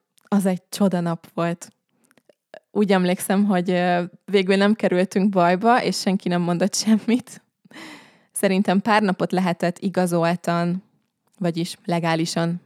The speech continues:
hiányozni az órákról. Úgyhogy igen, hm, kalandos volt.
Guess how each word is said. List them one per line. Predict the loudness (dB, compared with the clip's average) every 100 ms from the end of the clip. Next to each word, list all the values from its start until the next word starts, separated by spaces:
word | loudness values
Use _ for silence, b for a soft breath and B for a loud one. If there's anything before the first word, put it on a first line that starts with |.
| -6
hiányozni | -2 0 0 -2 -2 -2
az | -2
órákról. | 0 2 0 0 -2 -2 -6 B B B B B B B B B B -8
Úgyhogy | -2 0
igen, | 0 2 0 -2 -6 B
hm, | -8 -8 -8 b _ _
kalandos | 0 2 2 0 -4
volt. | -2 -4 -4 -14